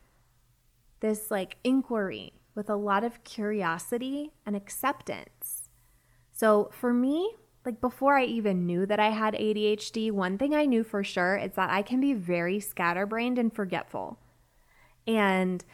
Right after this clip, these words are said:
I am somebody who is very, typically, very in the moment. And things that are not happening in that moment don't really exist to me.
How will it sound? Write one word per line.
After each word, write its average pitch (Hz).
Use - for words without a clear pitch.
I 208
am 262
somebody 233
who 254
is 214
very, 202
typically, 214
very 214
in 233
the 226
moment. 196
And 247
things 302
that 523
are 370
not 233
happening 240
in 302
that 311
moment 330
don't 285
really 262
exist 196
to -
me. 123